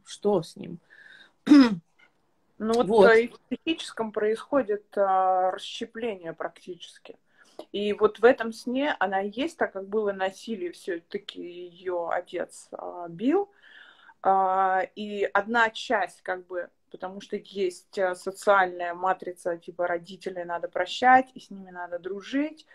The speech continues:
Speaker 2: потому что они
Speaker 1: Мгм.
Speaker 2: тебя родили, и как бы хочется туда идти, где-то неосознанно перепрожить, как бы, исправить отца. Это же неосознанно происходит, чтобы
Speaker 1: Мгм.
Speaker 2: отец стал другим. Отец тот, который,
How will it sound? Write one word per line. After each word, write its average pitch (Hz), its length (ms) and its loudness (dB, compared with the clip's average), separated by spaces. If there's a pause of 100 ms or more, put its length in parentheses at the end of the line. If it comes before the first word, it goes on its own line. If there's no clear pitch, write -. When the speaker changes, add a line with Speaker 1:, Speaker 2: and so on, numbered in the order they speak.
(320)
Speaker 2:
потому 196 260 -6
что 202 140 -2
они 180 140 -2
Speaker 1:
Мгм. - 20 -4
Speaker 2:
тебя 180 220 -2
родили, 277 480 0
и - 80 -8
как 190 220 -6
бы 196 200 -4 (360)
хочется 208 880 2
туда 185 480 -2
идти, 269 460 -6 (720)
где-то 214 500 0
неосознанно 220 680 -2 (220)
перепрожить, 233 800 0
как 170 220 -8
бы, 165 200 -8
исправить 233 560 2
отца. 220 640 0 (360)
Это 196 180 -8
же 202 120 -12
неосознанно 208 720 -6
происходит, 185 800 -6 (460)
чтобы 208 380 2
Speaker 1:
Мгм. 240 220 2
Speaker 2:
отец 262 160 -2
стал 233 340 4
другим. 233 580 -6 (580)
Отец 262 460 -4
тот, 269 220 0
который, 233 720 2